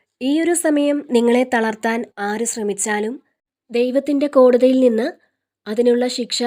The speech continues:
അവർക്ക് ലഭിക്കും എന്നുള്ളതാണ്. ആരൊക്കെ തടസ്സങ്ങൾ സൃഷ്ടിച്ചാലും അതിനെയെല്ലാം അവഗണിച്ച് മുന്നേറാൻ നിങ്ങൾക്ക് സാധിക്കും എന്ന് തന്നെയാണ് ഇവിടെ കാണുന്നത്.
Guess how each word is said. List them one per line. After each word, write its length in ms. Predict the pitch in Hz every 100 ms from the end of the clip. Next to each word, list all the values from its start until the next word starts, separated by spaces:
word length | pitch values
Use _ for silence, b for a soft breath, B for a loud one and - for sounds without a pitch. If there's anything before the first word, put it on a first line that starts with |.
| 294 -
അവർക്ക് 300 | 208 202 202
ലഭിക്കും 680 | 214 208 196 202 277 302 - 214
എന്നുള്ളതാണ്. 580 | 196 190 185 175 170 175 _ _ _ _ _ _ _
ആരൊക്കെ 600 | 220 240 269 269 294 277 -
തടസ്സങ്ങൾ 500 | 220 220 247 240 247
സൃഷ്ടിച്ചാലും 880 | 254 247 - 233 - 220 208 208 214 _ _ _ _ _ _
അതിനെയെല്ലാം 680 | 220 240 285 285 269 269 285 220
അവഗണിച്ച് 760 | 220 247 254 277 254 240 240 254 208
മുന്നേറാൻ 640 | 214 240 277 226 220 339 - 214
നിങ്ങൾക്ക് 360 | 190 190 190
സാധിക്കും 760 | 202 202 185 185 220 269 277 -
എന്ന് 180 | 214 214 202
തന്നെയാണ് 480 | 190 196 196 185 311 - _ _ _ _ _ 208
ഇവിടെ 220 | 196 196
കാണുന്നത്. 600 | 196 180 185 190 196 320